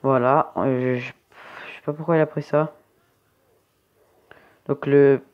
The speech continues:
voilà, on se démonte. Hop. Allez. Putain, c'est trop chaud, c'est très, trop chaud.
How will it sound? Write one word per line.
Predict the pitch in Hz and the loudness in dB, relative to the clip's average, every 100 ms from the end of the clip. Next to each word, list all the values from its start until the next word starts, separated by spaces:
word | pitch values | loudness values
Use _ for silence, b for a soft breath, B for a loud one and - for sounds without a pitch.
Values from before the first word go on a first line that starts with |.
| _ _ | _ _
voilà, | 127 107 113 127 | -4 0 0 0
on | |
se | 131 123 | -2 -8
démonte. | 123 127 135 139 - _ _ _ _ _ _ _ _ _ _ _ _ _ _ _ | -8 -6 -8 -10 -18 _ _ _ _ _ _ _ _ _ _ _ _ _ _ _
Hop. | 131 143 147 _ _ _ _ _ _ _ _ _ _ _ _ _ _ _ _ - | -2 -2 -2 _ _ _ _ _ _ _ _ _ _ _ _ _ _ _ _ -6
Allez. | - 123 101 98 B B B - B B 311 311 B B _ _ - | 0 0 -2 -6 B B B -18 B B -8 -8 B B _ _ -12
Putain, | - - 151 139 | -10 -2 0 0
c'est | 139 | -2
trop | 127 151 | -4 -6
chaud, | 147 139 | -4 -4
c'est | - | -4
très, | - | -6
trop | - - | -6 -8
chaud. | 143 - | -8 -8